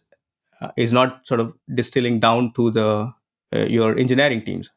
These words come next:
You gotta fix that, right? You need to make that very clear and, and put in place to sort of incentivize them to sort of build, build, uh, what is actually valuable. And, and this is a, this is a problem which,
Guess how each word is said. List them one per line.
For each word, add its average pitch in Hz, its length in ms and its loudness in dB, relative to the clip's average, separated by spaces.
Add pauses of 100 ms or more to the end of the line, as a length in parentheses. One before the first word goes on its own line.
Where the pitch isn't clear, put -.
(160)
You 120 100 -2
gotta 117 160 0
fix - 260 -6
that, - 220 -8 (380)
right? 147 180 -4 (220)
You 123 80 0
need 123 120 0
to 120 60 -2
make 117 200 2
that 113 120 0
very 113 180 0
clear 110 460 -2
and, 113 240 0
and 113 140 0
put 135 120 0
in 127 160 0
place 120 340 0
to 113 380 0 (360)
sort 113 160 0
of 110 220 -8
incentivize 131 680 2
them 120 200 0
to 123 100 0
sort 117 180 0
of 110 80 -8
build, 120 260 0 (140)
build, 120 360 0 (460)
uh, 104 220 0 (100)
what 117 160 0
is 120 80 2
actually 113 320 0
valuable. 110 480 0 (800)
And, 143 240 -2 (160)
and 160 120 2
this 202 120 0
is 226 80 2
a, 226 60 2
this 190 200 -4
is 233 60 2
a 226 60 2
problem 185 320 0
which, 147 160 -2